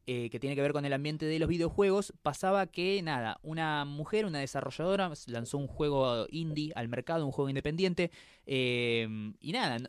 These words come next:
se ve que el juego no era tan bueno, como decían, pero como esta mina estaba en pareja con un tipo que era periodista, que hacía reviews de videojuegos, eh, surgió un montón de gente que salió a putear y a decir, "Eh, ¿cómo puede ser que este tipo, el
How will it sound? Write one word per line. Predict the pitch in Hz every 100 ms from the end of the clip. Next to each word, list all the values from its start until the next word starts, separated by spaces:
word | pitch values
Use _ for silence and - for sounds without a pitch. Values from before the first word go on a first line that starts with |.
| -
se | -
ve | 165
que |
el | 180
juego | 160 185
no | 160
era | 165
tan | - 147
bueno, | 151 175 165 196
como | 127 139
decían, | 156 196 202 214
pero | 151 139
como | 151
esta | - 185
mina | 175 180 135 101 -
estaba | - - 143 143
en | 139
pareja | 151 180 160 113
con | 107
un | 120
tipo | 135 165 110
que |
era | 117 113
periodista, | 123 127 156 - 104
que |
hacía | 95 117
reviews | 117 135 139
de |
videojuegos, | 147 160 160 208 185 202 - - - - -
eh, | 135 127 120 117 - _ -
surgió | - - 131 - 135
un | 131 131
montón | 131 127 156 151
de | 151
gente | 143 170 170 175
que | 139
salió | 131 135
a | 135
putear | 139 151 160 165
y |
a | 139
decir, | 123 151
"Eh, | 170 190 180
¿cómo | 175
puede | 170 170
ser | 151 180
que | 175
este | 156 156
tipo, | 185 180 170 156 - - -
el | 143 139 143 139 135 127 117